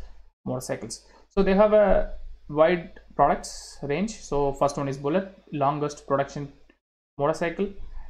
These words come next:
and it's a pride of the armed forces. They also have, uh, Royal Enfield Classic, and they introduced Royal Enfield Thunderbird. It has a long range and load bearing capabilities,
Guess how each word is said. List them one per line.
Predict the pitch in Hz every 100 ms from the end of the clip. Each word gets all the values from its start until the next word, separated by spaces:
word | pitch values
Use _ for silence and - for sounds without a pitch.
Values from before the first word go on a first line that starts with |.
| -
and | 143 151 156 151
it's | 151 165 -
a | 143
pride | - - 143 147
of | 143 139
the | 135 - - -
armed | 143 135 131
forces. | 123 127 107 - - - _
They | 139
also | 139
have, | 135 139 131 127
uh, | 127 127 123 120 -
Royal | 135 131
Enfield | 127 123 127 117 -
Classic, | 147 160 185 180 - - - -
and | - 175 175
they | 156
introduced | 143 139 135 131
Royal | 131 131
Enfield | 131 127 127 120 - - _
Thunderbird. | 147 165 165 175 180 185 - - - _ _ _ _ -
It | 160
has | 147 147 143
a | 143 139 135 127 - - 151
long | 143 147
range | 143 143 139
and | 135 131
load | 139 135
bearing | 107 131
capabilities, | 165 180 185 180 175 185